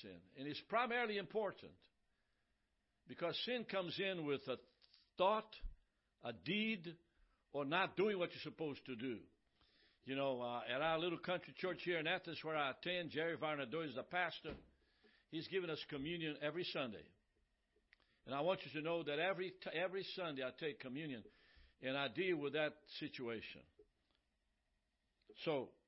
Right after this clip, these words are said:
follow after. In some men, they follow, uh, refers to the fact that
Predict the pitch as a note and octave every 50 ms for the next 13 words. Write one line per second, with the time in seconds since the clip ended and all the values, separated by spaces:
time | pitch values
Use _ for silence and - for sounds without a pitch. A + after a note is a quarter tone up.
0 | _ - - - - F#3+ F#3+ G3 G#3 G#3 G#3 G#3 - F3+ F3 F3+ D#3+ - - -
1 | C3 G2 - - - - _ _ - C#3 C#3+ B2 - - - A3 A3 G#3 F3+ E3+
2 | F#3 F#3+ G3 G3 E3 - _ _ _ _ _ _ - - - _ - C3 C3+ A#2+
3 | - - - F3 F3 F3 F3 E3 D3+ C#3+ C#3+ E3+ E3 - A3+ A#3 G#3 - - -
4 | - G3 G3 F3 - - C#3